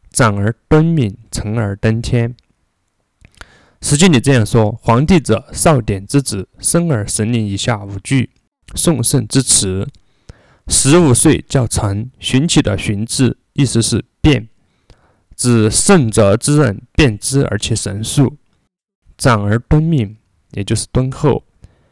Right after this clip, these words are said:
敦敏二字，常人敦就不敏，敏就不敦，只有圣人可以兼具两者。成而登天，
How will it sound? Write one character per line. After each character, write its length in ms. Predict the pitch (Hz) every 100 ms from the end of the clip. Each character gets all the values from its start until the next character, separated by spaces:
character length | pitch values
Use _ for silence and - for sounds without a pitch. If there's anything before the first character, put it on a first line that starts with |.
| _ _ _ -
敦 120 | 208
敏 180 | 202 131
二 120 | - 107
字， 300 | - 107 -
常 300 | - - 131
人 240 | 135 104 117 _
敦 240 | 156 156
就 160 | 156 151
不 160 | - 131
敏， 280 | 107 95 - _ _ _
敏 400 | - 110 104 98 -
就 120 | 131
不 140 | -
敦， 340 | - 107 110 117 _ _ _ - _ _ -
只 100 | 147
有 160 | 135
圣 280 | 110 190 165
人 200 | 107 98 - _ _ -
可 120 | 107
以 120 | 107
兼 300 | - 131 135
具 140 | 131
两 320 | 117 101 107 127
者。 240 | 127 - _ _ _ _ _ _ _ - -
成 320 | - 120 160
而 160 | 123
登 260 | 120 143 143
天， 380 | 147 151 147